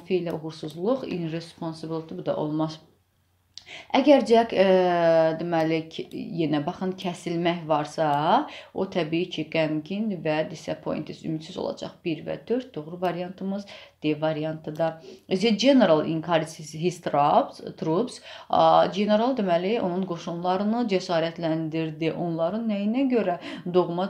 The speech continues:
torpaqlarına, bir dəqiqə, defend, müdafiə etməklərinə görə, ə, bir də liberate, azad etməklərinə görə. İnvade işğal etməkdir, tək hücum etməkdir. Bir və iki, doğru variantımız nə olur? A variantı olmuş olur.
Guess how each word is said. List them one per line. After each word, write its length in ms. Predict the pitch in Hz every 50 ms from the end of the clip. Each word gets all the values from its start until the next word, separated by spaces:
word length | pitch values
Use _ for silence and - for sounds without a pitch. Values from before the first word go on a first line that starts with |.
| 196
torpaqlarına, 800 | 202 190 190 - 185 185 185 185 180 175 175 175 170 175 180 185 190 185 - - - - _ _ _ -
bir 160 | 190 156 147
dəqiqə, 300 | 156 147 147 151 156 156
defend, 320 | 175 180 - 190 165 160 165 170
müdafiə 380 | 160 160 160 160 - 196 202 202
etməklərinə 580 | - 208 202 196 - 208 208 202 202 208 214 220 208
görə, 260 | 214 208 208 208 214 233 254 - - - - - _
ə, 180 | - - 85 82 - -
bir 160 | - 190 165 180
də 180 | 185 185 196 196 - - - -
liberate, 560 | 175 165 151 160 147 143 143 147 156 - -
azad 300 | 180 165 180 175 160 160
etməklərinə 560 | - 156 156 156 156 165 156 151 156 156 156 156 156
görə. 240 | 160 160 160 175 190 208 - _ - _ _ _ - -
İnvade 320 | 180 180 165 185 185 175
işğal 300 | 165 - - - - 196
etməkdir, 480 | 208 202 - - 190 190 190 190 185 175
tək 220 | 175 - 175 - -
hücum 220 | 180 - 156 160 156
etməkdir. 460 | 156 - 165 160 156 160 - 156 147
Bir 140 | 160 185 170 160 156
və 60 | 156 156 156
iki, 160 | - - 220 214
doğru 260 | 180 160 156 - 180
variantımız 640 | 180 180 165 165 165 160 160 156 - 170 160 160 156 160 175
nə 80 | 165
olur? 320 | 160 160 151 151 151 175 208 - - - - _
A 140 | - 156 160 160
variantı 420 | 165 160 151 151 147 147 147 - 185
olmuş 300 | 160 151 147 160 156 -
olur. 220 | 156 160 156 143